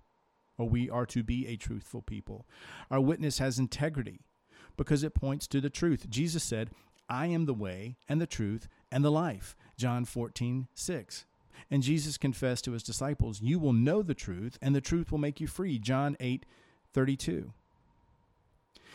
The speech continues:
Which begs a great question. How many times are we pointing to something that is truth-ish or truthiness,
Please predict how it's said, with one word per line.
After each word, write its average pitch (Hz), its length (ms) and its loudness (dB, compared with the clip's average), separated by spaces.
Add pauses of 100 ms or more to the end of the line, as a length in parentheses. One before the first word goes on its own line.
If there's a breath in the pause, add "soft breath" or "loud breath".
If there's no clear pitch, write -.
(180 loud breath)
Which 165 260 6
begs 202 240 4
a 180 40 2
great 156 200 -2
question. 170 380 -2
How 196 240 0
many 202 200 4
times 151 320 0
are - 80 -2
we 139 140 6
pointing 185 440 4
to 135 120 0
something 143 380 2
that 127 180 -2
is 127 180 -2
truth-ish - 1160 0 (420 loud breath)
or 139 140 2
truthiness, 160 1200 2